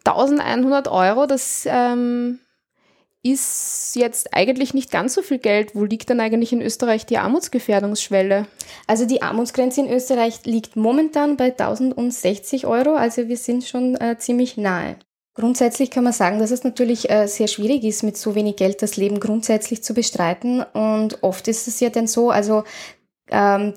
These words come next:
Speaker 2: dass da denn keine finanzielle Unabhängigkeit da ist. Also sprich, die Frauen halt finanziell auch abhängig sind in dem Sinn vom Partner. Und dann halt oft sich die Frage halt stellt, bleibe ich jetzt in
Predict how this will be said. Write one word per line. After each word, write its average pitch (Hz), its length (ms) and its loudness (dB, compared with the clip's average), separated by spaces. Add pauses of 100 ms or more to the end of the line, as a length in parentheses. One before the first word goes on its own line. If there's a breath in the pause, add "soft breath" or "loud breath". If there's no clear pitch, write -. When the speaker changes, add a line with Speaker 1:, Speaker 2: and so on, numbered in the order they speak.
Speaker 2:
dass 196 380 -2
da 208 160 2
denn 208 440 -2
keine 226 320 2
finanzielle 233 540 2
Unabhängigkeit 214 840 -2
da 196 200 2
ist. 233 60 -4
Also 202 200 0
sprich, 202 340 -2
die 233 140 0
Frauen 190 380 0
halt 220 160 0
finanziell 214 480 0
auch 196 140 0
abhängig 196 440 -2
sind 208 360 -4
in 214 380 -4 (140)
dem 196 140 -2
Sinn 214 200 -2
vom 196 300 -2
Partner. 170 480 -2 (480 loud breath)
Und 202 540 2
dann 196 180 0
halt 214 180 0
oft - 300 -6
sich - 320 -4
die 226 140 -4
Frage 202 340 2
halt 202 160 0
stellt, 208 360 0 (640 loud breath)
bleibe 196 280 2
ich 220 80 -2
jetzt 226 200 -2
in 226 600 -2